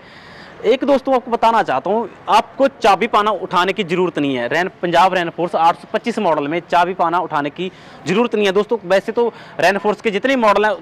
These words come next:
किसी में भी चाबी वाला पाना उठाने की ज़रूरत नहीं है, मगर पंजाब रेनफोर्स में जो इस मॉडल में दिखा रहा हूँ इसमें भी आपको चाबी पाना उठाने की कोई ज़रूरत नहीं है।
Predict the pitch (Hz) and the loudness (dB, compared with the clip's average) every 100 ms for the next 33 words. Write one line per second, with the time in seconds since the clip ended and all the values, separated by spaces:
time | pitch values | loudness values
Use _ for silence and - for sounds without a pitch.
0 | - - - 190 262 269 262 233 196 202 | -14 -14 -8 -2 0 2 0 2 2 4
1 | 202 185 185 190 185 180 180 175 180 180 | 0 2 0 2 0 -2 0 -2 0 0
2 | 202 190 196 180 175 190 180 175 165 156 | 0 -2 -4 -4 0 2 0 -2 -4 -4
3 | 175 190 - - - - 202 226 240 220 | -4 -6 -6 -20 -20 -6 -2 0 0 -2
4 | 190 185 196 202 175 170 175 185 196 190 | 0 2 2 0 -2 2 2 4 2 -2
5 | 214 240 233 202 214 220 185 175 180 170 | -4 0 2 2 0 2 2 2 -2 0
6 | 170 170 170 175 190 190 180 190 190 196 | -2 -4 -2 0 2 2 0 -2 -2 -2